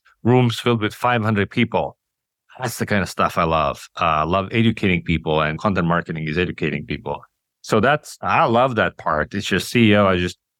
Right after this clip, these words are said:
have less and less time for it. It's a small, you know, when at Winter, we're fifteen people.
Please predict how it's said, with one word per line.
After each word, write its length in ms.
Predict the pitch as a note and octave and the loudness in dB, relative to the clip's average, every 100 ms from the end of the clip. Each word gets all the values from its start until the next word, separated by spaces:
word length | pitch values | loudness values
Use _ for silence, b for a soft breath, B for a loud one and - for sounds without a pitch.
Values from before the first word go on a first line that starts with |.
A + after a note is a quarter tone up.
| _ | _
have 120 | F#2 F#2 | -10 -2
less 280 | G#2+ G#2+ | 0 0
and 100 | G2+ | 0
less 200 | G2 G2+ | 0 0
time 260 | - C#3+ D#3 | -2 -2 -2
for 240 | - E2 | 0 -2
it. 100 | D2+ - - _ _ F2 | -2 -8 -20 _ _ -20
It's 160 | D#2+ | -16
a 60 | F2+ | -10
small, 300 | - G2+ F2+ | 0 0 0
you 60 | A2 | 0
know, 180 | F2+ D#2+ | 0 0
when 180 | F2+ | 0
at 140 | F2+ G2 | -2 0
Winter, 240 | A2 G2 | 0 2
we're 140 | F2 E2+ | 2 2
fifteen 460 | - - A2+ G2+ | 0 -2 0 0
people. 400 | - A#2+ D#2+ - | 0 -2 -2 -12